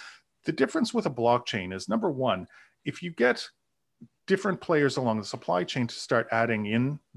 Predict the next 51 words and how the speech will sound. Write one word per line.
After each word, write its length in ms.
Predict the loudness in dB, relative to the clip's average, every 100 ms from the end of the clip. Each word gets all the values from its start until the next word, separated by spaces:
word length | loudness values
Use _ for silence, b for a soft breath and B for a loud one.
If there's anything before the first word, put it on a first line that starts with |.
| -4
data 300 | -2 2 0
on 240 | 0 -4
their 220 | -4 -4
own 260 | 2 4 2
independently, 920 | 0 -6 2 4 4 0 -4 -10 -10 B B -4
then 260 | 0 2
you 120 | 0
have 200 | 0 0
a 80 | 0
better 340 | 2 2 4 2
granularity 840 | 4 4 4 4 4 2 2 0
of 120 | -2
data. 300 | 2 2 4
And 140 | 2 -2
you 120 | -6
can 160 | -6 -6
say, 220 | -2 0
"Okay, 280 | -2 -2 -4
well, 160 | 0
now 260 | 0 0 0
I 40 |
s-, 320 | -2 -6 -12 -6
uh, 480 | 0 4 4 4 0 2
I, 100 | 2
I 40 | 4
not 280 | 4 4 4
only 320 | 2 0 -2
have, 420 | 0 2 2 -2 B B B B
uh, 220 | 2 2 2
who's 300 | 0 0 2
in 80 | 0
my 140 | 0
supply 400 | -2 -2 2 2
chain, 280 | 2 -2 0
I 160 | -2
sort 280 | -4 -4 -4
of 80 | -4
see 140 | -8
the 80 | -10
paths 680 | -10 -4 0 0 0 -4 -12
that 120 | -10 -12
it 140 | -12
took 240 | -14 -12
and 180 | -10 -4
when 480 | 0 2 2 0 -2 -8
this 180 | -10
data 240 | -6 -6 -6
was 160 | -12
put 260 | -14 -12 -10
in 220 | -8 -10 -12
and, 180 | -20